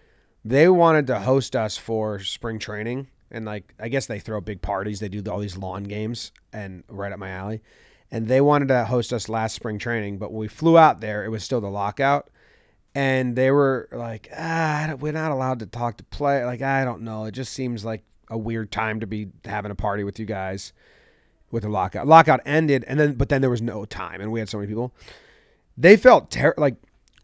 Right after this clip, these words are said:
we kinda were like, "Yeah, like, that's a weird," like, yes. We, we were, like, in a weird spot with it, too.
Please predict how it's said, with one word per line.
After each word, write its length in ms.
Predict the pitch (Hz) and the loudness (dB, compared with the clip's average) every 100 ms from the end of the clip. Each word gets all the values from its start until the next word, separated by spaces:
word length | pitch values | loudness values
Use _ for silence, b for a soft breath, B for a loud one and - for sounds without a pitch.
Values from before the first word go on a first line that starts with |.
| _ _ _ | _ _ _
we 380 | 123 127 190 208 | -4 2 2 2
kinda 280 | 147 135 120 | 2 0 0
were 100 | 110 | -2
like, 200 | 107 101 - | -4 -6 0
"Yeah, 260 | 175 78 78 | 0 0 -8
like, 180 | 85 80 _ _ | -14 -14 _ _
that's 440 | 277 95 - - - | -10 -10 -8 -12 -10
a 80 | 104 | -8
weird," 260 | 101 87 | -8 -8
like, 140 | 101 95 - - | -10 -10 -16 -12
yes. 360 | 104 - - - | -12 -10 -14 -8
We, 180 | 107 139 | 2 2
we 220 | 147 160 | 6 6
were, 240 | 143 139 | 6 4
like, 160 | 117 110 | 2 -2
in 80 | 117 | -6
a 40 | |
weird 240 | 104 107 98 | -6 -8 -8
spot 220 | 110 98 | -6 -6
with 140 | 98 | -6
it, 100 | 90 | -8
too. 380 | - 117 92 92 | -2 -2 -2 -8